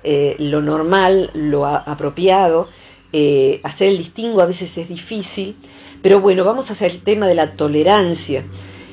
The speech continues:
La palabra tolerancia, te decía, a mí me gusta reemplazarla por la,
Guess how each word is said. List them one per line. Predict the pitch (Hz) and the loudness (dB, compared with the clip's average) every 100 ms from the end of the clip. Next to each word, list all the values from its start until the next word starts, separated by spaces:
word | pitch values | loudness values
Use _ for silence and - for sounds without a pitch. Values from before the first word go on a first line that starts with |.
| - | -8
La | - 185 | 0 2
palabra | 180 220 240 220 | 4 2 4 2
tolerancia, | 196 196 190 220 208 196 | 2 4 4 4 2 0
te | 175 | 4
decía, | 160 165 - 165 160 - - | 4 2 0 2 2 0 0
a | 175 | 4
mí | 226 | 6
me | 240 | 6
gusta | 220 220 233 226 - | 4 2 2 2 0
reemplazarla | 110 143 170 160 160 - 190 185 185 180 | -8 0 2 2 -2 0 0 4 2 2
por | 160 | 2
la, | 156 147 143 135 | 4 4 2 -2